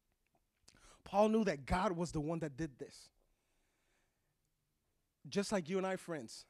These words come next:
we have to a-, acknowledge and we have to know that it's, it is God that uses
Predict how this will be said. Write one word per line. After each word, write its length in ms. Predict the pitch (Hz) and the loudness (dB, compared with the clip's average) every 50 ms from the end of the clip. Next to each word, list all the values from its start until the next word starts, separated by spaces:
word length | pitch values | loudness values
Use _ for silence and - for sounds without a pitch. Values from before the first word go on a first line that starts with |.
| _ _ _ - | _ _ _ -8
we 120 | 160 170 170 | -6 -4 -2
have 140 | 202 190 | -4 -2
to 120 | - 202 180 | -2 -2 -4
a-, 80 | 147 - - | -4 -4 -6
acknowledge 720 | 156 139 131 139 147 175 196 175 127 95 92 - - - _ _ _ _ _ _ _ _ _ _ _ _ _ _ _ _ _ _ _ _ _ _ _ _ _ | -8 -6 -4 -4 -2 -2 -2 -2 -4 -8 -14 -20 -20 -20 _ _ _ _ _ _ _ _ _ _ _ _ _ _ _ _ _ _ _ _ _ _ _ _ _
and 120 | 143 147 147 | -6 -4 -4
we 80 | 160 - | 0 0
have 140 | 220 240 - - | 0 0 0 -2
to 120 | - 165 | -4 -4
know 260 | 139 151 160 135 - - _ _ _ _ _ _ _ _ _ _ _ _ _ _ _ _ _ _ _ _ | -2 -2 -2 -2 -4 -8 _ _ _ _ _ _ _ _ _ _ _ _ _ _ _ _ _ _ _ _
that 260 | 127 165 165 147 - - _ _ _ _ _ _ | -6 -4 -4 -4 -6 -10 _ _ _ _ _ _
it's, 200 | 156 160 - - | -12 -10 -10 -8
it 200 | 147 165 202 240 | -4 -2 0 0
is 120 | 277 - | 0 -2
God 420 | - - - 143 202 226 190 151 147 | -4 -6 -4 -2 0 0 0 0 -2
that 120 | 151 123 | -6 -6
uses 400 | 127 147 160 143 117 110 104 - | -6 -6 -6 -6 -6 -10 -16 -20